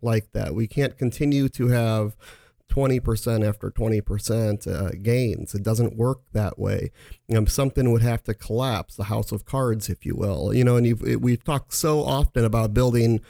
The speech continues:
foundations for portfolios and foundations, uh, very strong and sturdy foundations where we have an underlying base, where we know we have a, a granite floor of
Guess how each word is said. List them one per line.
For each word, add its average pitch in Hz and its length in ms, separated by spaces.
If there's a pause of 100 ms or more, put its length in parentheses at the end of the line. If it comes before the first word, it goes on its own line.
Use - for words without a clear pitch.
(400)
foundations 120 760
for 113 240
portfolios 110 920
and 107 160
foundations, 110 960 (320)
uh, 110 160
very 123 240
strong 123 520
and 107 120
sturdy 127 380
foundations 107 1000
where 117 160
we 110 200
have 117 180
an 113 160
underlying 110 760
base, 113 580
where 113 120
we 110 200
know 117 500
we 110 160
have 107 160
a, 104 100 (120)
a 110 100
granite 120 500
floor 117 380
of 107 100